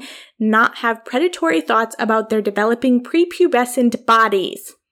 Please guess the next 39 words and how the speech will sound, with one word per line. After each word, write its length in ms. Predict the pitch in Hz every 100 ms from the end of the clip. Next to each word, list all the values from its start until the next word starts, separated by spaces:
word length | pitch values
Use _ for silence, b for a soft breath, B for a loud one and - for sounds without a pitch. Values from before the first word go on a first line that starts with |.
| _ _ _ _ _
The 120 | 220
rest 200 | 220 320
of 120 | 359 294
the 100 | 269
article, 480 | 247 247 233 233 -
other 220 | 220 220
than 140 | 220
that 160 | 208 208
small 200 | 233 254
caveat, 480 | 262 220 220 208 -
tells 220 | 240 262
girls 340 | 226 220 220
that 100 | 208
their 120 | 208 208
sexual 460 | 220 226 - 285
objectification 880 | 277 262 277 285 294 294 269 - 254
by 100 | 269
men 280 | 254 214 220
is 160 | 214
a 80 | 214
biological 880 | 202 202 214 240 269 285 277 302 339
reaction 680 | 339 370 262 220 - 226 220
that 100 | 208
at 140 | 208 208
the 40 |
sight 280 | 208 220 220
of 80 | 214
an 80 |
immodestly 600 | 214 202 214 269 269 277
dressed 300 | 269 277 277
girl, 260 | - 220 214
a 140 | 214
part 240 | 208 320 370
of 60 |
his 100 | 370
brain 360 | 339 330 330 311
called 200 | - 240
the 60 | 226
nucleus 560 | 269 339 349 320 311